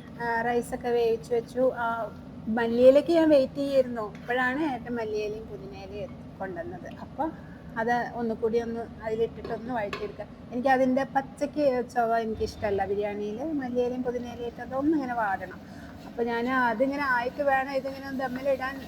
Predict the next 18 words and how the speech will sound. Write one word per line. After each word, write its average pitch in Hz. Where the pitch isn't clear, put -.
വേണ്ടി 254
നിൽക്കുകയായിരുന്നു, 247
ഞാൻ 226
വെയിറ്റ് 233
ചെയ്ത് 262
നിൽക്കുകയായിരുന്നു. 185
അപ്പം -
അത് 220
മല്ലിയിലയൊക്കെ 208
ഇട്ടിട്ട് 208
ഒന്നുകൂടി 208
ഒക്കെ 202
ഒന്ന് 208
ഇളക്കിയിട്ട് 226
ഇനി 214
അതൊക്കെ 202
കൂടി 202
ഒന്ന് 208